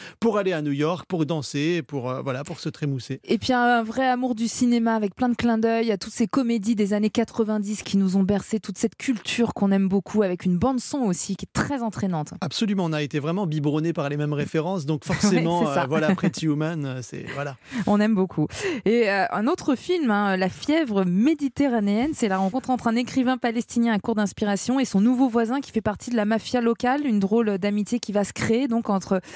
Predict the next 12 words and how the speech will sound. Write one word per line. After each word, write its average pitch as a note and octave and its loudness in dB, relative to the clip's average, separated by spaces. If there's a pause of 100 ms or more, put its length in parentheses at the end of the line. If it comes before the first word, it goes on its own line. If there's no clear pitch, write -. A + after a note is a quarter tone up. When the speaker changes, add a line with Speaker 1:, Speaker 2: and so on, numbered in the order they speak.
(200)
Speaker 2:
cet G#3 0
écrivain A#3 0
qui - -6
souffre C4+ -2
de G3 2
dépression A#3 -2
et A#3+ 0
qui - -6
va G3 2
demander F#3+ 0
un G#3+ 0
service, G3 -2